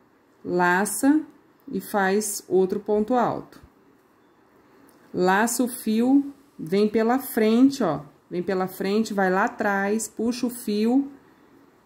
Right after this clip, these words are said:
e faz um ponto alto. A gente vai pegando um pela frente e um por trás, tá?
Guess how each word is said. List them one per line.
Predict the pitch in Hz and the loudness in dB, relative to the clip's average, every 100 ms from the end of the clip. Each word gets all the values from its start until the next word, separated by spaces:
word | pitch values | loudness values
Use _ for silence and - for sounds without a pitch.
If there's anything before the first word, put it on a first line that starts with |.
| _ | _
e | 190 | -8
faz | - 196 175 180 | -2 0 2 2
um | 202 | 0
ponto | 202 208 214 254 | 0 0 2 0
alto. | 226 147 - - 160 _ - _ _ _ _ _ | 0 0 -6 -14 -20 _ -20 _ _ _ _ _
A | - | -8
gente | 160 185 | -8 -2
vai | 196 | -2
pegando | 196 208 180 175 | 0 0 0 0
um | 208 269 | 4 2
pela | 269 - 220 208 | 2 -2 0 -2
frente | - 247 285 294 - | -2 2 4 4 4
e | |
um | 294 | 4
por | 285 294 285 | 4 2 0
trás, | 269 151 - - - - - - - - _ _ - - - - _ _ - | 0 0 -2 -10 -12 -12 -18 -20 -20 -20 _ _ -20 -20 -20 -20 _ _ -8
tá? | 170 180 | -4 -2